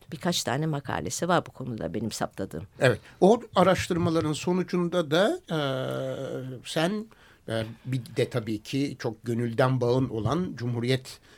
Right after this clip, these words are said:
Speaker 2: Gazetesi'nin o yayınlarından da hareketle dönüp İstanbul'a mı baktın? Aslında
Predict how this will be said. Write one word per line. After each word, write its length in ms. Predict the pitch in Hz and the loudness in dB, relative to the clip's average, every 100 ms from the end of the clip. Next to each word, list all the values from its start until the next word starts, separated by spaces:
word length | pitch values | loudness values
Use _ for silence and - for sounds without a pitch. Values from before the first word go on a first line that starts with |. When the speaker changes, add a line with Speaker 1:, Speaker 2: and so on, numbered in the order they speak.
| - | -6
Speaker 2:
Gazetesi'nin 840 | 120 117 - 117 - 117 160 196 - | -2 -2 -2 -4 -2 0 0 0 -4
o 240 | 127 120 | -2 -2
yayınlarından 840 | 120 120 120 120 120 120 120 120 117 | -2 -2 -2 -2 -2 -2 0 0 0
da 140 | 107 - | -4 -4
hareketle 680 | 113 110 - 107 - 208 240 - - - | -6 -6 -4 -8 -2 -2 -2 -8 -18 2
dönüp 340 | 139 175 - | 4 4 0
İstanbul'a 520 | - - 143 175 196 233 | -4 2 4 4 2 0
mı 180 | 240 | 2
baktın? 320 | 226 - - 214 | 2 2 -4 -4
Aslında 540 | 143 - 175 190 208 | -4 -2 0 2 2